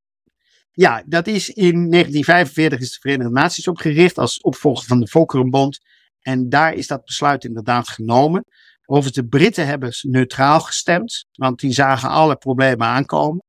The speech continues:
Hè, die hebben toch wel gezegd, "Di-, di-, dit gaat helemaal fout", want er waren al rellen en toestanden. En, eh, ja, toen heeft Israël eigenlijk, eh, in negentien achtenveertig is daar een, een, een verdrijving ook geweest. Dat heet in de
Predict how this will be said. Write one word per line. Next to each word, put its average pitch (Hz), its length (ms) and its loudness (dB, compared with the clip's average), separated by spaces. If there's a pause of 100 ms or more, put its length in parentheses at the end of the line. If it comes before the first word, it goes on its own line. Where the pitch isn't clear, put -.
Hè, 139 220 0
die 131 160 2
hebben 127 180 2
toch 117 160 -4
wel 127 160 0
gezegd, - 320 -6
"Di-, 131 180 -10
di-, 123 220 -8
dit 127 160 -2
gaat 127 160 0
helemaal 131 200 2
fout", 131 340 -4
want 127 200 -10 (220)
er 120 100 -6
waren 147 300 2
al 135 220 0
rellen 147 360 2
en 127 160 -4
toestanden. 143 560 -2 (1400)
En, 151 320 4
eh, 147 400 0 (200)
ja, 170 340 4
toen 190 160 -4
heeft 170 240 2
Israël 156 520 -2
eigenlijk, 156 520 0
eh, 135 480 -6
in 131 200 -2
negentien 135 380 2
achtenveertig 131 800 -4
is - 240 -4
daar 131 400 0
een, 123 300 -4
een, 120 240 -6
een 120 260 -12
verdrijving 143 840 -2
ook - 240 -8
geweest. 156 340 0
Dat 143 120 -2
heet 135 300 2
in 127 200 0
de 120 120 -2